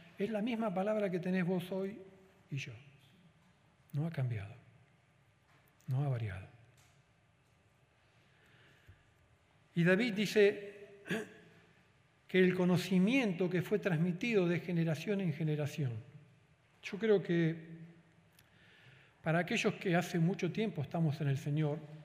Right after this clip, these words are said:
especialmente en esta iglesia, no, no puedo hablar de otros lugares, pero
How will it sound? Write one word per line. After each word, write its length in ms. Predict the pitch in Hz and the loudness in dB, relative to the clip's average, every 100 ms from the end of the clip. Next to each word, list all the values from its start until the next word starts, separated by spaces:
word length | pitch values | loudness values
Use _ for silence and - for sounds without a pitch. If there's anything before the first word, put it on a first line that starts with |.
| - - - _ - | -20 -20 -20 _ -10
especialmente 640 | - 143 170 170 185 170 | -8 -6 -2 0 0 -2
en 80 | 160 | -2
esta 240 | 190 160 | -2 -2
iglesia, 380 | 143 135 131 143 | -2 -2 -4 -4
no, 120 | 160 165 - - - - - - | -4 -4 -12 -20 -20 -20 -20 -6
no 140 | 170 165 | -4 2
puedo 180 | 190 185 | 4 6
hablar 240 | 180 165 | 4 4
de 100 | 170 | 2
otros 280 | 175 165 143 | 2 0 2
lugares, 340 | 165 165 139 - | 4 4 2 0
pero 260 | 135 139 | -2 -4